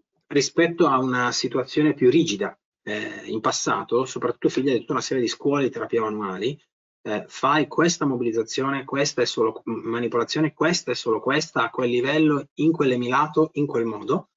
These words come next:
si è visto che in realtà tutta questa restrizione non, questa specificità non è giustificata. Sappiamo che possiamo essere altamente non specifici, anche perché quando pensiamo di essere specifici non siamo talvolta neanche sul livello che pensiamo di trattare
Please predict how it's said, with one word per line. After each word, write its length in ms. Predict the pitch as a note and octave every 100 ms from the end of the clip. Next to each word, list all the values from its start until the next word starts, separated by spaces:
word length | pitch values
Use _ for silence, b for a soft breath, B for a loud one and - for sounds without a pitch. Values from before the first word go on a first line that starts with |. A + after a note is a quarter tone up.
| _ _
si 200 | - F#3+
è 20 |
visto 220 | F3 F3+
che 80 | F3
in 60 | D3+
realtà 180 | C#3 D#3
tutta 220 | D3+ C#3
questa 220 | C3+ C#3+
restrizione 460 | B2+ C3+ - D3 D3
non, 380 | B2+ B2 A#2+ A#2
questa 180 | A#2+
specificità 680 | B2 - E3+ D3+ C#3 - -
non 160 | C#3+ B2
è 40 |
giustificata. 640 | G#2 G2+ F#2 - F2+ - - _ _
Sappiamo 460 | - C#3 F3 E3+
che 60 | B2+
possiamo 280 | B2+ C3 C#3
essere 240 | - A#2+
altamente 460 | B2 C#3+ D#3+ F3 C#3
non 100 | G#2
specifici, 580 | - G#2+ A#2 A#2+ D3+ F3
anche 220 | C#3 C#3
perché 240 | B2 A#2
quando 280 | D3 E3+ D3+
pensiamo 360 | B2 - C3+ A2+
di 80 |
essere 240 | B2+ - A2+
specifici 540 | - - C3+ A#2+ A#2
non 120 | A#2+
siamo 280 | A#2+ C#3 B2+
talvolta 420 | A#2 A#2+ C3 C#3+
neanche 260 | G#2+ A#2 A#2
sul 140 | - G#2
livello 300 | G#2 A2 G2
che 100 | G2
pensiamo 360 | G2+ - G2+
di 80 | G2
trattare 540 | A#2+ - F#2+ - -